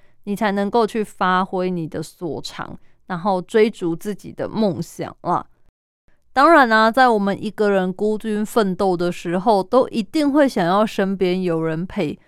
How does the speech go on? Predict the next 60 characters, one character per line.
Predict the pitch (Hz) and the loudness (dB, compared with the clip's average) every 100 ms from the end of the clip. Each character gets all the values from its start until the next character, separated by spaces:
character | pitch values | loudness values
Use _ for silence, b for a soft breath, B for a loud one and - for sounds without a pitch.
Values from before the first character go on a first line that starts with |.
| b b | b b
可 | - 240 | -2 0
是 | 339 | 2
往 | 294 208 214 | 2 4 4
往 | 240 226 185 | 4 4 2
啊， | 180 175 | 0 -2
这 | 180 233 | -2 -4
个 | 214 | -2
时 | 202 - 185 | -4 -4 -2
候 | 214 202 | 0 0
你 | 190 190 | 0 -2
的 | 180 | -2
身 | 190 - 226 233 | -2 0 0 0
边 | 240 240 | 0 2
呢， | 240 208 185 | 2 0 0
都 | 202 | 0
是 | 196 - 220 | 0 -2 -6
只 | - 180 | -4 -2
有 | 180 180 | 0 0
你 | 196 214 180 - | 0 -2 -4 -4
自 | 214 | -8
己 | 190 - 175 - | -8 -8 -8 -4
而 | 175 180 | -2 -2
已 | 196 | -4
啦。 | 156 165 165 - - _ _ _ - _ - | -4 0 0 -2 -10 _ _ _ -20 _ -20
就 | - 311 | -4 -2
像 | 320 277 285 | 0 0 0
是 | 277 269 247 | 0 -2 -2
不 | 220 269 | -2 -4
晓 | 269 196 | -2 -4
得 | 190 | -4
大 | 185 208 196 | 0 0 2
家 | 190 | 0
有 | 190 | -2
没 | 185 | -4
有 | 185 | -4
看 | - 196 | -4 -4
过 | 202 185 | -2 -2
《哆 | 170 180 175 | -2 -4 -2
啦 | 180 175 - | -2 -6 -6
A | 185 185 | -6 -2
梦》 | 208 196 170 | 0 0 0
哦， | 160 - b b b | -4 -6 b b b
《哆 | - 285 | 0 4
啦 | 294 277 | 4 2
A | 285 | 2
梦》 | 311 277 | 2 2
里 | 220 | 0
面 | 220 269 240 | 0 0 0
啊， | 208 208 190 | 0 2 0
大 | 196 - 254 | 0 0 0
雄 | 220 185 180 | 0 -2 -4
长 | 185 196 170 | -2 -2 -2
大 | 202 202 | 0 0
之 | 190 196 | 0 -2
后， | 220 196 - | 0 -2 -2
《哆 | 190 185 | -2 0
啦 | 185 | 0
A | - | -2
梦》 | 196 190 185 | -2 -2 -2
就 | 196 | -2